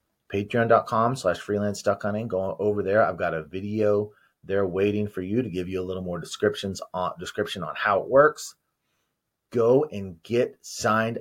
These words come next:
up. You get signed up, you will have a free access to the North American Waterfowler app and journaling system.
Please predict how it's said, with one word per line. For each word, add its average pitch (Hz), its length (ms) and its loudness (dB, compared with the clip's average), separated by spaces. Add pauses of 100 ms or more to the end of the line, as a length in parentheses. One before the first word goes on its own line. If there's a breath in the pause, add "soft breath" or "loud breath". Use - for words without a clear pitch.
up. 110 340 0 (380)
You 90 120 -14
get 101 180 -6
signed 123 280 -2
up, 131 220 8
you 104 100 -4
will 101 140 2
have 101 380 2
a 90 500 -4 (160)
free 131 220 2
access 123 720 4 (680)
to 113 360 2
the 101 100 -6
North 110 220 0
American 107 300 -2
Waterfowler 101 540 2
app 107 220 0
and 101 80 -6
journaling 135 360 -2
system. 175 420 -4